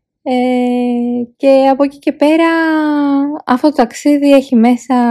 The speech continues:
έτσι πολλές ασχολίες, πολύ όμορφες ασχολίες, με τις οποίες μπορεί να καταπιαστεί πάλι ο καθένας. Διάφορα έτσι πρακτικά εργαλεία, όπως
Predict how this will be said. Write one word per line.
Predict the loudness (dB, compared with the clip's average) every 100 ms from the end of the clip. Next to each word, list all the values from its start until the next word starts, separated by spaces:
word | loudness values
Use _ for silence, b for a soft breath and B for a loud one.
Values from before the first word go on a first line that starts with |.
| 0 -2 -6 _ _ _ _ _ -8
έτσι | -8 -8 -6 -2 0 -2 -2
πολλές | -2 0 -2 -2
ασχολίες, | -6 -8 -6 -2 0 0 -2 -4 -8 -20 -20 _
πολύ | -8 -2 0 0
όμορφες | 0 0 -4 -6 -8
ασχολίες, | -8 -8 -6 -4 -2 -4 -4
με | -4 -4 -8 _ _
τις | -12
οποίες | -4 -2 -2
μπορεί | -2
να | -2
καταπιαστεί | -4 -6 -6 -6 -6
πάλι | -6 -4
ο | -4
καθένας. | -8 -10 -6 -4 -4 -8 _ _ _ _ _ _ _ _ _
Διάφορα | -4 -4 -2 -6
έτσι | -8
πρακτικά | -8 -12 -8 -4
εργαλεία, | -4 -2 -4 -4
όπως | -6 -6 -8 -12